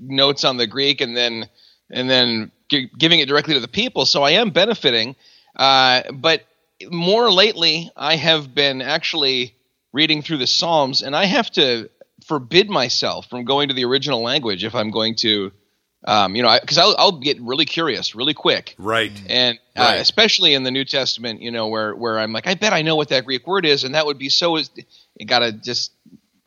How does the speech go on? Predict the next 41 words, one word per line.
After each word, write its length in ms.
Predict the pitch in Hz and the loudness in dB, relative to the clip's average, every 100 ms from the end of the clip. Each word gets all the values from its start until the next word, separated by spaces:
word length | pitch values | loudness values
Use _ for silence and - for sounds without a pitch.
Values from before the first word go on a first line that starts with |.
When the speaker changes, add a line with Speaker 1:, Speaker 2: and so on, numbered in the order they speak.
| _ _ - | _ _ -4
Speaker 1:
keep 200 | 220 220 | -2 0
myself 380 | 196 175 180 - | 2 4 4 2
from 140 | 151 | -2
doing 200 | 151 156 | 0 0
certain 300 | - 156 127 | 2 0 -2
things 400 | 123 165 123 113 | 0 2 2 2
Speaker 2:
Wow. 320 | 110 107 85 - - | 0 0 -2 -8 -18
Speaker 1:
that 80 | - | -14
will 160 | 123 - | -12 -10
cause 320 | - 147 151 139 | -2 0 0 0
me 200 | 131 113 131 | -2 -2 0
to, 340 | 117 110 107 _ _ _ _ - | 0 0 -4 _ _ _ _ -4
uh, 60 | |
you 160 | 117 120 | -2 2
know, 80 | 135 | 2
and, 200 | 165 165 | 2 4
and 300 | 185 180 - - | 2 2 -2 -2
<clears throat> 80 | |
especially 500 | 262 269 202 240 294 | 0 2 4 4 4
with 80 | 269 | 2
narrative 380 | 156 160 220 117 | 2 2 2 0
book 160 | 104 117 | -2 -4
like 140 | 107 | -2
John, 400 | 127 170 120 104 _ _ _ _ _ - | 0 0 0 -2 _ _ _ _ _ -16
y-, 100 | - | -6
you 120 | 175 | -4
can 140 | 185 165 | 0 0
appreciate 440 | - 233 240 - | 0 2 2 2
the 60 | - | 0
story 520 | - 170 190 226 113 | 0 0 0 2 2
a 60 | 113 | 2
heck 200 | 151 147 | 0 0
of 60 | |
a 40 | 139 | 2
lot 200 | 127 113 | 2 0
more 320 | 123 117 110 | -2 -2 -2
if 120 | - | -2
you 120 | 135 | -2
read 300 | 123 175 151 | 2 0 0
through 400 | - 151 180 202 | -10 -6 0 4
it 180 | 143 | 2